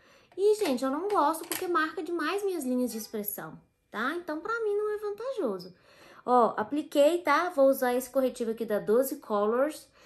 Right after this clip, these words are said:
Gente, eu amo esse produto porque esse corretivo é mate e eu preciso de pouquíssimo pó pra selar ele.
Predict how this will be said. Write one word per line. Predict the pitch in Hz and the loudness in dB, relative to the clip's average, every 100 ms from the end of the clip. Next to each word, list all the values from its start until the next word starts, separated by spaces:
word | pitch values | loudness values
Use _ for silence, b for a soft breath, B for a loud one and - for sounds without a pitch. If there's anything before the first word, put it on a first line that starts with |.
| b | b
Gente, | - 262 269 | -2 2 4
eu | 262 - | 2 0
amo | 254 285 339 | 0 2 0
esse | - | -4
produto | 302 240 247 | -8 -4 -6
porque | - 254 | -4 -8
esse | 247 | -6
corretivo | 240 233 233 220 | -4 -4 -4 -6
é | |
mate | 226 208 226 240 - 262 | -4 -2 -4 -6 -8 -8
e | 226 | -4
eu | 226 214 - | -4 -4 -8
preciso | 240 226 220 | -10 -8 -8
de | 214 226 | -8 -4
pouquíssimo | 240 233 - - 359 403 - 370 370 | -4 -4 -8 -6 -4 -4 -2 -2 -4
pó | - 226 | -6 -6
pra | 220 226 | -6 -10
selar | - 226 214 190 | -8 -6 -4 -4
ele. | 165 165 165 | -6 -10 -14